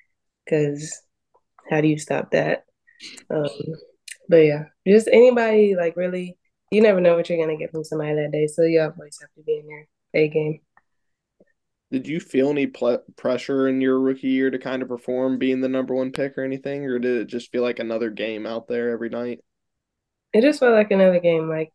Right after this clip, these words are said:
Speaker 1: I was super comfortable with my teammates, with my coaches, with everybody in Atlanta, because they didn't, when they brought me in, they didn't say, "Yeah, we need you to score." But, like, I mean, like, I knew that, they knew that, but it wasn't like,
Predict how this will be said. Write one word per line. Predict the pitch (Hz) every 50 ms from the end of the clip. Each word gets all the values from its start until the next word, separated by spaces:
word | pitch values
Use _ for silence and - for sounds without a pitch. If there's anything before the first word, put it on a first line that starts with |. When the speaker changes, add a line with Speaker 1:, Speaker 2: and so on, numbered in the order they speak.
| -
Speaker 1:
I | - 196 208
was | 214 220 220 208 196 196 - - - - _ _ _ _ _ -
super | - - - 196 190 190 196 185
comfortable | 190 185 180 175 - - 170 170 170 170 170 170 165 170 165 - _ _ _ _ _ _ _ _ _
with | - 170 170
my | 175 165 160
teammates, | - - 175 170 165 165 160 -
with | 170 160
my | 160 156
coaches, | 151 - 165 160 160 165 156 160
with | 156 160 156 - -
everybody | - 165 165 160 170 170 165 170 202 - _ - 165 160 160 160 160 160
in | 160 156
Atlanta, | 156 156 151 156 156 160 160 165 160 160 160 - _ _ _ _ _ _ -
because | - 156 165 160 160 156
they | 165 165
didn't, | 160 165 170 160 -
when | - 165 160
they | 160 160 156 160 190 -
brought | 175 165 160 160
me | 156 156 156
in, | 156 151
they | 156 151 151
didn't | 156 156 160 151 151
say, | - 160 151 151 156 165 185 _ _
"Yeah, | - 160 151 143 147 - -
we | - 160 151
need | 151 151 147
you | 147 147
to | 143 147
score." | - - - 143 139 139 _ _ _ _ _ _ _ _ _ _ _ _ _ - _ _ _ - -
But, | 170 160 151 147 147
like, | 156 151 147 143 - _ _ _ _ _ _ -
I | 180 180
mean, | 180 175
like, | 165 160 160 -
I | 170 180 190
knew | 202 196 190
that, | 185 180 175 170 - _ -
they | 170 170
knew | 165 170 165 165
that, | 165 160 156 - - -
but | 160 160
it | 156 156
wasn't | 151 160 160 156 156 156
like, | 151 151 151 -